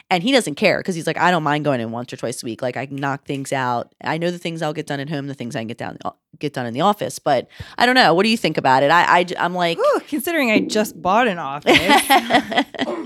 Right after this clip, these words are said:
Speaker 2: So, you know what's funny is, um, I, oh God, that's such a loaded question. So it's twofold, right? Having an actual office space and paying for said office space.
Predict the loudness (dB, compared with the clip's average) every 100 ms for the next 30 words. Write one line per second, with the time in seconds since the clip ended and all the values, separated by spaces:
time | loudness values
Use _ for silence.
0 | -16 _ _ -18 -8 -4 -2 -4 -6 -12
1 | -20 -20 -20 _ _ 2 4 4 2 -4
2 | -4 -6 -6 -2 -2 -4 -8 -8 -6 -8
3 | -12 -14 -16 _ _ _ _ _ _ _
4 | _ -10 -10 -14 -18 -20 -20 -16 -14 -12
5 | -8 -6 -4 -6 -8 -12 -8 -6 -6 -8
6 | -10 -14 _ _ _ -12 0 2 2 0
7 | -4 _ -2 -2 -2 -4 -4 -8 -8 -8
8 | -8 -10 0 2 2 0 -2 -8 -6 -6
9 | -4 -6 -8 -8 -6 -6 -8 -12 -8 -8
10 | -8 -12 -12 -10 -10 -10 -12 -14 -12 -12
11 | -10 -10 -12